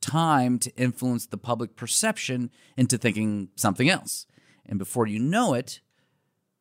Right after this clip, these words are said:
we're talking about the Second Amendment in a way that it was never intended. So,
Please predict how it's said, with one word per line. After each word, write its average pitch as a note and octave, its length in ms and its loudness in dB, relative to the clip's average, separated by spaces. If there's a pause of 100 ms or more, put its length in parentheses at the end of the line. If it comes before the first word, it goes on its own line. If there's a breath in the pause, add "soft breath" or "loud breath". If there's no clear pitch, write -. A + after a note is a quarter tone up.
(140)
we're A2+ 140 2
talking C3+ 420 -4
about A#2+ 200 -4
the C3 80 -6
Second C3+ 340 0
Amendment G2+ 440 0
in A#2 100 0
a A2+ 60 0
way C#3+ 360 6
that A2 400 2 (160)
it - 220 -16
was G#2+ 180 -4
never G#2 380 2
intended. B2 520 2 (300)
So, D3 240 4